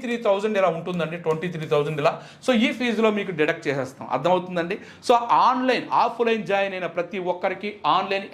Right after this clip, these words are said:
యాక్సెస్ అనేది క్లాస్ ప్లస్ ఛార్జెస్ వరకు తీసుకుని అనుమతి ఇస్తున్నాము. ఇన్ని ఫెసిలిటీస్ మీకు ఎవరు ఇవ్వరు. ఓకే, so ఈ విధంగా ఇక ప్రిపరేషన్ ప్రారంభించండి, ఈ రిజిస్ట్రేషన్ చేసుకోండి. ఓకే, క్లియర్ అండి. మరి ఇప్పుడు మన జాబ్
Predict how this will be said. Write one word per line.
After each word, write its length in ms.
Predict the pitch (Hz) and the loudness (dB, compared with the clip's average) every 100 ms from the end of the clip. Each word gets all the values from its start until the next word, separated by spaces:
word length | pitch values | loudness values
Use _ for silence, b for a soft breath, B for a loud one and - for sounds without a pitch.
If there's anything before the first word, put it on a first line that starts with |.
| 165 | 0
యాక్సెస్ 300 | 160 156 165 147 | 0 -4 -4 -2
అనేది 240 | 151 285 - B B | 0 -2 -4 B B
క్లాస్ 280 | 170 226 - | 2 2 -2
ప్లస్ 180 | 233 - - | -6 -4 0
ఛార్జెస్ 320 | 175 165 151 170 | 0 0 -4 -4
వరకు 200 | 160 156 160 | -4 -10 -10
తీసుకుని 360 | 147 180 190 - 139 | -10 -6 -8 -2 0
అనుమతి 300 | 151 185 196 165 | 0 0 -2 -4
ఇస్తున్నాము. 520 | - 135 123 117 156 - B B B 160 | -6 -6 -2 0 0 -2 B B B 2
ఇన్ని 180 | 202 202 - | 2 2 0
ఫెసిలిటీస్ 400 | 170 180 208 202 170 | -2 0 -4 -2 -2
మీకు 100 | 156 | 2
ఎవరు 160 | 147 160 135 | 4 4 4
ఇవ్వరు. 240 | 143 120 - 143 | 2 0 -2 -2
ఓకే, 180 | 147 226 - B B | 2 2 0 B B
so 80 | 240 214 180 | 2 2 2
ఈ 60 | 233 | -2
విధంగా 320 | 233 220 220 185 185 170 | 0 2 2 2 0 -8
ఇక 60 | 160 - | -4 0
ప్రిపరేషన్ 420 | 175 202 208 196 175 | 0 0 -2 -2 -2
ప్రారంభించండి, 640 | 175 180 185 185 190 196 262 - | 0 0 -2 -6 -4 -2 -4 -2
ఈ 60 | 160 156 | 0 0
రిజిస్ట్రేషన్ 520 | 170 160 170 165 156 135 | 0 -2 -2 -2 -6 -6
చేసుకోండి. 500 | - - 123 107 104 B B 196 | -6 -8 -8 -8 -10 B B 2
ఓకే, 100 | 220 233 | 2 2
క్లియర్ 160 | 233 262 262 | 4 4 4
అండి. 160 | 262 269 B - | 0 -6 B 0
మరి 100 | 233 254 | 0 0
ఇప్పుడు 240 | 285 311 233 226 | 0 2 2 0
మన 100 | 220 226 175 | 0 0 2
జాబ్ 260 | 220 269 | 2 2